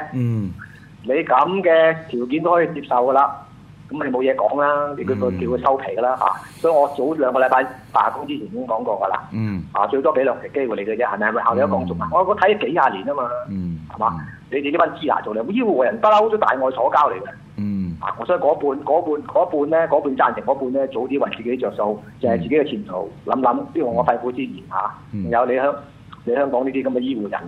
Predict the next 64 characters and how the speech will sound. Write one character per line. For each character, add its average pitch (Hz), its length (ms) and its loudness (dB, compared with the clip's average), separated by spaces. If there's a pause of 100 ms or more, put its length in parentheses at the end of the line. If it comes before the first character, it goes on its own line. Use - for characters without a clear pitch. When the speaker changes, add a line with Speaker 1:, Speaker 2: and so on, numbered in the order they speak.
Speaker 2:
員 90 220 -6
啊， 98 200 -2 (420)
呢 135 100 -2
啲 135 120 -2
咁 127 80 -2
嘅 123 100 -2
醫 127 140 -4
護 98 120 -6
人 85 100 -8 (100)
員 123 80 -6
啲 - 40 -10
質 - 140 0
素 117 100 0
有 104 60 0
限 95 460 2
嘅 92 120 -6
啫。 90 80 -6 (480)
Speaker 1:
嗯。 87 220 -6 (160)
Speaker 2:
嗰 131 160 -4
半， 120 200 0
嗰 143 140 4
半 123 140 -2
贊 123 260 2
成， 113 100 -2 (420)
贊 139 200 4
成 107 140 -6
嗰 135 180 4
半 127 180 -2
咧， 139 320 -2
一 131 160 2
定 104 100 -2
係 101 100 -2
好 120 80 -2
高 127 120 0
嘅， 113 180 0
起 131 80 -2
碼 127 80 0
個 117 80 2
心 131 240 0
做 95 180 -4
到 90 60 -10
啊 107 160 -4
嘛。 101 160 -8 (240)
Speaker 1:
嗯。 - 60 -2
Speaker 2:
啊， 80 220 -4 (160)
唔 123 160 -4
贊 165 220 4
成 127 100 0
嗰 156 80 2
啲 190 120 4
咧， 185 220 2 (580)
你 143 100 -2
話 143 180 4
要 165 140 0 (140)
成 135 160 -2
日 147 120 6
唱 180 160 2
歌 208 100 4
有 175 80 6
乜 190 100 2
用 - 160 -2
得 156 80 -4
㗎？ 131 100 -2 (480)
Speaker 1:
嗯。 85 200 -6